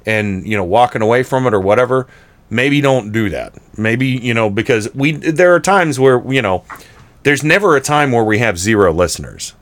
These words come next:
It's always, like, one listener. And to me, I think it's somebody who's listening for very long stretches of time. Might be two or three people listening for very long stretches of time,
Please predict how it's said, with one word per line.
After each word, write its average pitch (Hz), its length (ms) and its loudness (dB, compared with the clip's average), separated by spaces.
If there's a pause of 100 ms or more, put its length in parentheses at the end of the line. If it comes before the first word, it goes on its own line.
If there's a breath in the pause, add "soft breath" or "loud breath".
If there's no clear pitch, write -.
(420)
It's 104 160 0
always, 139 300 2
like, 104 200 0 (120)
one 98 340 0
listener. 82 480 -2
And 104 300 -2
to 107 80 -6
me, 143 260 2
I 117 140 -2
think 110 180 -4
it's 110 160 -4
somebody 110 380 0
who's 101 180 -2
listening 98 540 -2 (800 loud breath)
for 117 140 2
very 113 300 2
long 101 240 0
stretches 95 400 -2
of 85 100 -8
time. 95 200 -2
Might 123 180 0
be 120 160 -2 (180)
two 135 220 2
or 113 60 0
three 139 280 0
people 156 480 0 (440 soft breath)
listening 127 280 -2
for 117 120 -2
very 120 200 2
long 113 220 0
stretches 107 380 -2
of 98 80 -2
time, 101 320 -2